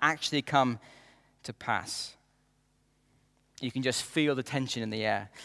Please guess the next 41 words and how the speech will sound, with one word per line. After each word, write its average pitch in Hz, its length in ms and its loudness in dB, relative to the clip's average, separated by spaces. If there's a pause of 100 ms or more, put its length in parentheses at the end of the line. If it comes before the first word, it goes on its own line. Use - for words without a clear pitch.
(160)
Don't 156 180 8
worry, 160 260 10
I 147 120 8
won't 165 240 4
spoil 156 340 4
the 147 100 4
ending 147 220 6
for 143 180 0
you. 151 200 4 (640)
Uh, 127 120 0
the 131 80 0
film's 156 260 4
just 143 160 -2
out 139 160 10
recently. 147 300 2
You 143 80 0
can 117 100 -4
watch 135 220 -2
it 127 80 -4
on 123 140 -2
D 127 200 -2
V 123 100 -2
D. 123 200 -2 (560)
Uh, 139 160 10 (280)
we're 196 140 10
in 214 80 12
the 220 80 12
middle 240 240 12
of 196 100 10
a 180 60 4
series 139 840 6
looking 170 320 4
at - 440 6
one 165 360 6
Kings. 117 880 -2 (500)
And 156 460 4
our 156 160 8
chapter 214 420 4
tonight, 120 580 2
chapter 156 400 2
eight, 117 360 0